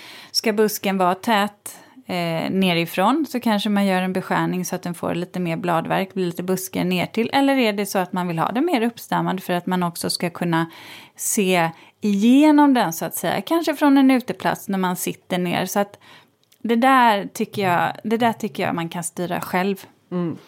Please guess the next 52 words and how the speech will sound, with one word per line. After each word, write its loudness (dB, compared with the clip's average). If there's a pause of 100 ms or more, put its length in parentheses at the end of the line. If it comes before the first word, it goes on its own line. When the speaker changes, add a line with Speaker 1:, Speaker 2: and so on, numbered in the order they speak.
(100)
Speaker 2:
Det -14
finns -4
egentligen -2
ingenting -2
som -2
är, 0 (420)
det -4
är -10
klassiskt -2
där, 4
inte? -2
Speaker 1:
Nej, 2
Speaker 2:
Nej. 0
Speaker 1:
tycker -2
jag 0
inte. -2
Speaker 2:
Nej. 0
Speaker 1:
Eh, 4
men 4
sen 0
har 2
hon 2
en 0
fråga. 0
Speaker 2:
Ja. 2
Speaker 1:
Eh, 2
det 0
är 4
ju, 2
eh, 0 (180)
varför 0
göms 0
köksträdgården -2
ofta -2
undan, 0
eh, -2 (200)
i 2
en 0
trädgård? -2
Och 0
hon 6
älskar 2
dem 2
och 2
tycker -2
de 0
är 0
vackra, -4
men 0
blir 0
osäker -2
på, 0